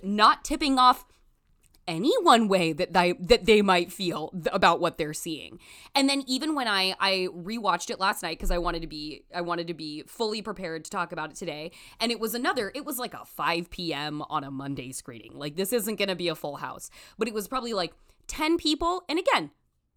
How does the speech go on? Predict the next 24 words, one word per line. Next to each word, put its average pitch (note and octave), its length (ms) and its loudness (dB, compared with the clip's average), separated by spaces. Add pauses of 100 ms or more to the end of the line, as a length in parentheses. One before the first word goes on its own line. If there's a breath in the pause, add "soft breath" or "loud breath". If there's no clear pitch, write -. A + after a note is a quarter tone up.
(120)
quiet, G#4 340 -2 (760)
quiet - 280 -2
room. F#3 300 -6 (580 soft breath)
And B3+ 460 2
so C#4+ 200 -4
it C4 120 -4
was, A3+ 260 0
and B3 100 -2
I A#3 100 0
was G3 180 -6
really C#4 400 0
dialed, G3+ 360 2
'cause, A#3 200 -6
and A3 160 -2
because A#3+ 480 -4
we A3 160 -8
had F#3 100 -10
had D#3+ 260 -8
this F3 120 -12
conversation, G3 580 -4
I G3+ 40 0
was F#3+ 120 -4
like, F3 180 -6
"Okay, - 280 -6